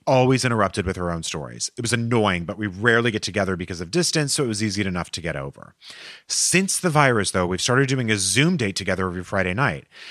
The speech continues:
It's been fantastic and was also B's idea. However, at least two to three times a Zoom session,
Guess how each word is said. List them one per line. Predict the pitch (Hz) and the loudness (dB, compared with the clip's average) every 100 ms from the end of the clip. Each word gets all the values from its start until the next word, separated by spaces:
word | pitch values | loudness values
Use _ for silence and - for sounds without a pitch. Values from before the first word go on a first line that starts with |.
| - - | -18 -8
It's | - - | -4 2
been | 160 | 2
fantastic | 160 131 127 151 151 98 85 - - | 2 0 -2 -4 -2 -2 -4 -8 -4
and | 117 | -2
was | 113 - - | -2 -4 0
also | 117 110 123 | 0 2 -2
B's | 104 101 95 90 | -2 -2 -2 -2
idea. | 87 82 78 64 - _ - - - - | -4 -6 -10 -14 -20 _ -20 -20 -18 -2
However, | 127 123 139 131 107 | 0 2 2 4 2
at | 104 | 0
least | 110 - | -4 -4
two | - 151 | 0 2
to | |
three | 185 165 | 2 0
times | 139 117 | 0 0
a | 110 | 0
Zoom | 98 101 104 | 0 -2 -2
session, | 87 - 80 78 | -4 -4 -6 -10